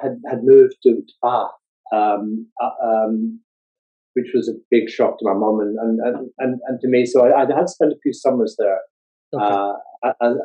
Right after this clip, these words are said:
Speaker 1: you know, sixteen, seventeen, eighteen, uh, working for a while. You know, and I used to work in building sites where they, so of course they called me Paddy. Uh, <laughs> wrong religion,
Speaker 2: Right.
Speaker 1: wrong <laughs> religion.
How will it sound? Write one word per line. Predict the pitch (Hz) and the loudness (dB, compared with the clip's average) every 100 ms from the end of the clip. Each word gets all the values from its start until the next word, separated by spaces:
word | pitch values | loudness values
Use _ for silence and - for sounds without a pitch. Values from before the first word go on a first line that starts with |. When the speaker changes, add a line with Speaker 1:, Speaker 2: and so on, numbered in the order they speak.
| 135 | -2
Speaker 1:
you | 139 104 | 0 0
know, | |
sixteen, | 104 - - 120 - | -2 -10 -8 -4 -2
seventeen, | 120 98 110 104 | -2 -4 -4 -2
eighteen, | 101 - 98 98 - - _ _ _ - 113 127 | -4 -4 -10 -10 -14 -20 _ _ _ -8 -4 0
uh, | 113 | 0
working | 123 131 127 110 | 2 0 -2 -2
for | 110 | 0
a | |
while. | 95 92 98 113 | 0 -2 -4 -2
You | 117 | 0
know, | 117 | 0
and | 113 | 0
I | 113 | 0
used | 113 | 0
to | 113 | -2
work | 110 | -2
in | 107 120 | -4 -4
building | 117 107 | -4 -4
sites | - 107 98 - _ | -6 -6 -6 -8 _
where | 107 | -8
they, | 95 95 _ _ _ _ _ | -8 -10 _ _ _ _ _
so | 147 | -12
of | - | -4
course | 120 107 | -2 -2
they | 117 | -2
called | 120 110 | 0 0
me | 107 - | -2 -2
Paddy. | 123 139 175 - _ _ _ - | 0 2 0 -6 _ _ _ -6
Uh, | 120 - - 147 - 143 - | -4 -4 -6 -10 -12 -18 -8
<laughs> | 147 - - - - - 277 - - 135 | -8 -8 -20 -4 -2 0 -2 -2 -8 2
wrong | 147 147 147 | 6 6 6
religion, | 143 139 143 156 135 139 | 6 6 6 4 2 4
Speaker 2:
Right. | 143 | 2
Speaker 1:
wrong | - - | 0 -8
<laughs> | - 214 | -2 2
religion. | - 196 - | 6 6 4